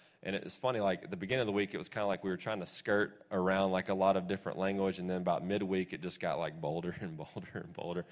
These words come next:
"We're a tent of refuge. Like, come on in," you know? Like, and we were just, like,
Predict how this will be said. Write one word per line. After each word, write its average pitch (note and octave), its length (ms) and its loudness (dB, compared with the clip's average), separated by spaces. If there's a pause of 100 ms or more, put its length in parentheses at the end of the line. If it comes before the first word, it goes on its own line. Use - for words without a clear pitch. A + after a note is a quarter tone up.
(380)
"We're A2+ 180 8
a G#2+ 40 4
tent G#2+ 220 4
of F2 120 2
refuge. F#2+ 580 -2 (100)
Like, - 160 -10
come F#2 200 -8
on F2+ 160 -2
in," E2+ 180 -2 (140)
you F2+ 140 -2
know? F#2 200 2
Like, F2 220 0
and F#2 100 -2
we G2 120 2
were G2+ 80 2
just, F#2+ 180 -2
like, F#2+ 260 2